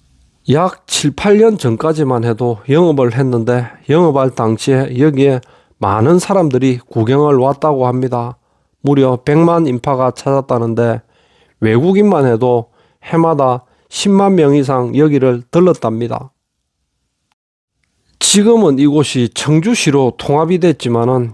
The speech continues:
예전에는 충북 청원군이었습니다.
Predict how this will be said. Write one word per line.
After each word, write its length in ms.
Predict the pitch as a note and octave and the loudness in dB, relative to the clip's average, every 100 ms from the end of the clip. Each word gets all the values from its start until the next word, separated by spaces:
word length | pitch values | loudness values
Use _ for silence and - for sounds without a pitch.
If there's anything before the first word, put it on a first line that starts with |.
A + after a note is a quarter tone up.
| A#2+ | -2
예전에는 800 | A#2 A2 D#3 F#3 F3 C#3 C3+ B2+ _ _ | 0 2 2 2 2 2 0 -4 _ _
충북 580 | - E3+ D#3+ D#3+ D#3 - | -6 0 0 0 -4 -6
청원군이었습니다. 1300 | - D#3 G3 F#3 - A#2+ C3+ D#3+ - B2+ A#2 A#2+ - | -2 0 2 0 0 2 2 2 -2 -8 -8 -12 -14